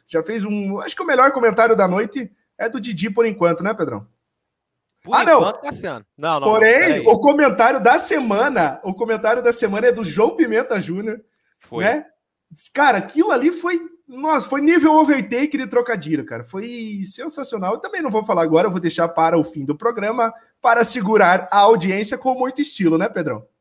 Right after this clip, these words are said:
Speaker 2: Com certeza, né? Vocês vão ficar sabendo qual foi o
Speaker 1: <laughs>
Speaker 2: comentário do João Pimenta no final deste Overtalk.
Speaker 1: É.
Speaker 2: Tá aí o Getúlio, né, voltando na frente depois de fazer um undercut pra cima do Ricardo Mirik.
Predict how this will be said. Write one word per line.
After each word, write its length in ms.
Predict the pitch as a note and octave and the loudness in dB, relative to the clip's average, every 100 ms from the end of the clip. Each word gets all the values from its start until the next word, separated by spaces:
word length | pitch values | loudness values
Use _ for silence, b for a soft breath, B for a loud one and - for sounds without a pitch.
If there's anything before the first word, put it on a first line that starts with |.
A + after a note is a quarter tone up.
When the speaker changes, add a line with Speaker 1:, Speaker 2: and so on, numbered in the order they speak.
| _ _ | _ _
Speaker 2:
Com 180 | - G#3+ | -10 -10
certeza, 520 | - E4+ - C#3 A#2 A#2+ | -8 -8 -6 -6 -6 -8
né? 100 | C3+ | -8
Vocês 220 | C#3 D#3 | -10 -14
vão 100 | E3 | -12
ficar 160 | - | -10
sabendo 320 | F3 E3 F3+ E3+ | -6 -4 -4 -2
qual 320 | G3+ F3+ E3 | 0 0 -2
foi 100 | G3 | -6
o 60 | F#3 | -6
Speaker 1:
<laughs> 20 | |
Speaker 2:
comentário 460 | F#3+ E3+ D#3 F3 | -2 -2 0 -2
do 140 | E3+ D#3 | -2 -12
João 240 | C#3+ F3 | -10 -10
Pimenta 560 | - D3+ C3+ F#3 G#3+ A3 B B B B B B B B _ | -10 -10 -6 -6 -8 -14 B B B B B B B B _
no 720 | D3 D3+ D#3+ D#3+ D#3+ D#3 F#3+ | -20 -16 -14 -14 -12 -6 -6
final 460 | A#3 F#3+ F3 A3 A#3 | -2 2 4 4 2
deste 640 | F#3 D#3 C3+ E3+ A3+ - | -6 -20 -2 0 0 -4
Overtalk. 720 | A#3 B3 C4 - C#3+ A#2 - - _ _ - | -6 -2 -2 2 2 0 -8 -20 _ _ -6
Speaker 1:
É. 420 | C#3+ C#3 C3+ C3 | -2 0 -2 2
Speaker 2:
Tá 80 | C#3+ | 4
aí 160 | E3 F#3+ | 6 4
o 200 | D#3+ E3+ | 0 -6
Getúlio, 600 | F3 F3 F3+ F#3 F3 C3+ | -6 -6 -4 -4 -4 -4
né, 220 | D3+ D#3+ C#3 C#3 | -2 -4 -4 -8
voltando 640 | D3+ C#3+ E3 E3 D3 A#2+ _ | -8 -6 -6 -4 -6 -10 _
na 220 | - E3+ | -4 -4
frente 420 | - - F3+ - | -4 -8 -8 -8
depois 300 | D#3+ D3+ E3 | -12 -10 -10
de 40 | D#3 | -8
fazer 260 | D#3 C3+ | -6 -6
um 160 | D#3 D3+ | -8 -10
undercut 480 | D3 C#3 - C#3+ - | -10 -10 -8 -10 -10
pra 120 | C#3+ | -12
cima 220 | - D3+ | -12 -16
do 100 | C#3 | -14
Ricardo 440 | C3+ C#3 D3 C#3 C3 | -14 -4 -4 -4 -8
Mirik. 380 | D3 A3+ - | -12 -14 -16